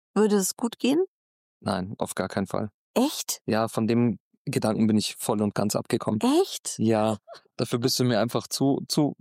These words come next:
Speaker 2: ver-, verpla-, also zu verpeilt, verplant und, ähm, unstrukturiert in vielerlei Hinsicht.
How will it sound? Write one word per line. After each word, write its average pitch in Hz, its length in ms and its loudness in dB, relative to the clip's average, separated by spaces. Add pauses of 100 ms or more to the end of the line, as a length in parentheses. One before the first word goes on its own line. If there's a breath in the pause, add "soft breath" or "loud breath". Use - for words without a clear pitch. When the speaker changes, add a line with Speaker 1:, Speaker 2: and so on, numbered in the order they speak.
(120)
Speaker 2:
ver-, - 240 -4
verpla-, 117 720 -2
also 110 240 0
zu - 160 -2
verpeilt, 120 720 -2 (640)
verplant 117 720 -2 (840)
und, 113 500 2
ähm, 107 580 2 (1160)
unstrukturiert 127 840 0
in 117 100 0
vielerlei 117 460 2
Hinsicht. 117 560 0